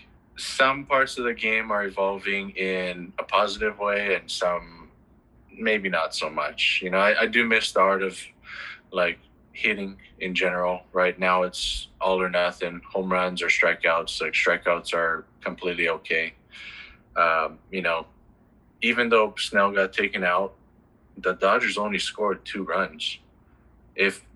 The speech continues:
we had some pretty good hitting at the plate, you know, we could easily get a scratch for a run, um, you know, get, get a guy on base somehow, bunt him over,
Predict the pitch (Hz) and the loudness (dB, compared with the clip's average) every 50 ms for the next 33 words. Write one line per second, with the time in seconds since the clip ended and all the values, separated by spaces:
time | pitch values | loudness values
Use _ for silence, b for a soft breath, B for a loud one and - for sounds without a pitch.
0 | - - 98 98 95 95 104 104 101 98 - - 101 95 92 90 90 87 - - | -16 -8 -4 -2 2 4 4 4 4 2 0 0 0 0 0 -2 -4 -10 -18 -20
1 | - - _ _ _ - 113 104 101 95 98 95 - - - - 120 117 117 104 | -20 -20 _ _ _ 0 0 2 2 2 2 2 2 0 0 0 2 2 2 0
2 | 92 87 95 - - - _ _ _ - - 90 87 - - - - - 82 80 | -2 -6 -12 -20 -20 -20 _ _ _ -2 -2 -2 -2 -2 -6 -6 -4 0 0 0
3 | 80 80 78 - - - _ _ - 90 87 85 82 82 82 82 92 95 92 - | 0 -2 -4 -12 -20 -20 _ _ -10 -6 -4 -4 -4 -4 -4 -4 -6 -4 -2 -2
4 | 95 90 90 95 95 90 90 87 82 80 85 82 82 80 - - - - - - | -2 0 0 -2 -2 -2 -4 -2 0 0 0 0 0 -2 -6 -6 -6 -2 2 4
5 | 92 90 87 - - - 92 87 85 78 78 80 82 85 90 87 85 87 85 - | 4 4 4 2 0 0 0 0 0 0 0 0 0 0 -2 -4 -8 -12 -16 -18
6 | _ _ _ _ - 82 82 80 80 78 78 78 78 90 90 80 82 80 80 85 | _ _ _ _ -6 -4 -2 -2 -2 -4 -4 -6 -6 -4 -2 -2 -2 -2 0 0
7 | 87 92 - - - - 95 92 98 92 98 95 95 95 92 87 90 87 - 90 | 0 0 -2 -4 -2 0 0 0 2 2 2 4 4 2 0 -2 -2 -2 0 -2
8 | 90 - - 92 87 85 85 87 90 87 85 87 87 87 - - B B B B | -2 -2 -2 -2 -4 -2 -2 0 2 2 4 2 2 -2 -4 -10 B B B B
9 | B B B - - 95 92 95 92 - 92 90 82 85 85 - 87 85 85 85 | B B B -2 2 2 2 2 2 -2 -4 -4 -4 -4 -6 -6 -6 -4 -4 -6
10 | 82 | -8